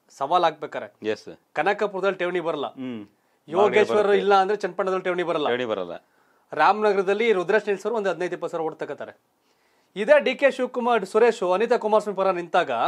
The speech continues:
Speaker 1: ರಾ-, ಸಿ ಎಂ ಲಿಂಗಪ್ಪ ಅವ್ರ ಮಗ ಚಂದ್ರಶೇಖರ್ ರಣ-, ರಣರಂಗದಿಂದ ಓಡೋದಾಗ
Speaker 2: ಹ್ಮ್.
Speaker 1: ಕ್ಯಾಂಡಿಡೇಟ್ ಇಲ್ದಿರೋ ಪಾರ್ಟಿಗೆ ರಾಮನಗರ ಕ್ಷೇತ್ರ ಜನ ಹದಿನೈದು ಸಾವಿರ ಓಟ್ ಹಾಕಿಲ್ವಾ?
Speaker 2: ಹದಿನೈದು ಸಾವಿರ ಓಟ್ ಬಂದಿತ್ತಲ್ಲ.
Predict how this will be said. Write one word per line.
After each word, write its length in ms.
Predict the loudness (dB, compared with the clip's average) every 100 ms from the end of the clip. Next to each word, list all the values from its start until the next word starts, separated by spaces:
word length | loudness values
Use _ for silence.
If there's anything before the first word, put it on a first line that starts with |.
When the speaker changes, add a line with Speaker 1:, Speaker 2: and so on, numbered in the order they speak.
| -2 _ _ _ _ -2
Speaker 1:
ರಾ-, 540 | 2 2 2 -2 -4
ಸಿ 140 | -4 0
ಎಂ 180 | 2
ಲಿಂಗಪ್ಪ 340 | 2 2 2 2
ಅವ್ರ 120 | 2
ಮಗ 160 | 2 2
ಚಂದ್ರಶೇಖರ್ 520 | 2 0 0 0 2
ರಣ-, 260 | 6 6
ರಣರಂಗದಿಂದ 520 | 6 6 6 4 2 2
ಓಡೋದಾಗ 520 | 6 6 8 4 0
Speaker 2:
ಹ್ಮ್. 520 | -6 -6 -14 -14 -16 _ 2
Speaker 1:
ಕ್ಯಾಂಡಿಡೇಟ್ 360 | 4 4 2
ಇಲ್ದಿರೋ 220 | 2 2
ಪಾರ್ಟಿಗೆ 400 | 4 2 2 2
ರಾಮನಗರ 440 | 6 6 6 4 2
ಕ್ಷೇತ್ರ 260 | 2 -6
ಜನ 160 | 0 0
ಹದಿನೈದು 240 | 2 2
ಸಾವಿರ 160 | 2 2
ಓಟ್ 120 | 2
ಹಾಕಿಲ್ವಾ? 120 | 0
Speaker 2:
ಹದಿನೈದು 200 | 0 2
ಸಾವಿರ 140 | 2 2
ಓಟ್ 120 | 2
ಬಂದಿತ್ತಲ್ಲ. 420 | -2 -4 -10 -12